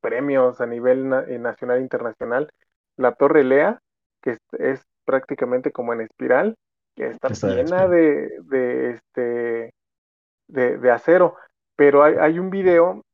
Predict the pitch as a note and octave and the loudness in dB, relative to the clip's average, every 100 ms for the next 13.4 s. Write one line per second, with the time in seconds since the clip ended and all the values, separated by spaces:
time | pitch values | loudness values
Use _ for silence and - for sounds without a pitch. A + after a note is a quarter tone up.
0 | - C3 A#2+ A2+ - B2 C3 C3+ - C#3+ | -10 -10 -10 -16 -12 -6 -6 -6 -8 -10
1 | C3+ D3+ C3 - - C#3 C3+ D3+ C#3 C3+ | 0 4 2 0 -8 -6 -4 -2 0 0
2 | D#3 E3+ E3+ - D#3 D3 C3+ A#2+ B2+ A#2+ | 2 2 0 0 0 2 0 -4 -8 -8
3 | A#2 B2 A#2+ E3+ D3 C#3+ D3+ B2 A#2+ A#2 | -6 -6 -4 -4 -4 -4 -4 -6 -8 -10
4 | - C3+ - C3+ C#3 C3 C#3 B2+ B2+ B2+ | -6 -4 -4 -6 -6 -6 -6 -2 -2 -2
5 | C3 C3 D#3+ C#3+ - C3 F#3 - _ C3 | -2 -2 -4 -6 -4 -2 -2 -6 _ -8
6 | A#2 A#2+ B2+ A#2 A2+ - C#3+ _ - B2 | -8 -2 0 0 -2 -8 -20 _ -10 -10
7 | A#2+ _ - - - B2 A2+ - C3 C3+ | -10 _ -20 -18 -8 -8 -8 -8 -4 -4
8 | C3 C3+ F#3+ - _ _ _ _ _ _ | -2 -2 -2 -6 _ _ _ _ _ _
9 | - C3 A#2 D3+ E3+ D3 C#3+ E3 D#3+ E3+ | -4 -4 0 0 0 0 0 -2 -4 -6
10 | D#3+ D#3+ D#3 F#3 F3+ D3+ E3+ D3+ C3 A#2 | -6 -4 -2 0 0 0 0 -2 -4 -6
11 | C3+ B2 A#2 C3+ C3+ - C3 C3 - B2 | -4 -4 -2 -2 -2 -4 -4 -4 -4 -8
12 | - C#3+ C3 B2 _ _ _ - C#3 C3 | -2 0 0 -4 _ _ _ -8 -4 -2
13 | C3+ C3 D3+ | 0 0 -2